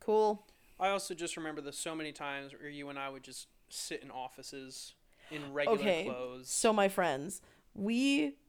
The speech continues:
Speaker 2: That's how it became full-time.
Speaker 1: For lack of a better phrase, I finessed.
Speaker 2: We didn't finesse. We
Speaker 1: We
Speaker 2: completely played the system.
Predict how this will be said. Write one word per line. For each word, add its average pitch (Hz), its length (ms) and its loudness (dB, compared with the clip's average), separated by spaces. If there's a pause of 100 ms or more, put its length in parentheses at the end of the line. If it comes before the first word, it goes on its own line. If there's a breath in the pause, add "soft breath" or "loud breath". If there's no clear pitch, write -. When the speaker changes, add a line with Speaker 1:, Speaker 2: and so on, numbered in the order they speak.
(680)
Speaker 2:
That's 175 180 -2
how 160 120 4
it 143 60 0
became 143 280 -10
full-time. 131 540 -10
Speaker 1:
For 254 180 2
lack 214 360 8
of 330 100 2
a 370 40 0
better 180 800 4
phrase, 196 500 2 (100)
I 185 140 4
finessed. 170 960 -2 (260)
Speaker 2:
We 240 160 0
didn't 285 240 2
finesse. 160 640 -2
We 240 160 4
Speaker 1:
We 220 60 4
Speaker 2:
completely 202 500 -2
played 131 320 -4
the 131 80 -14
system. - 480 -14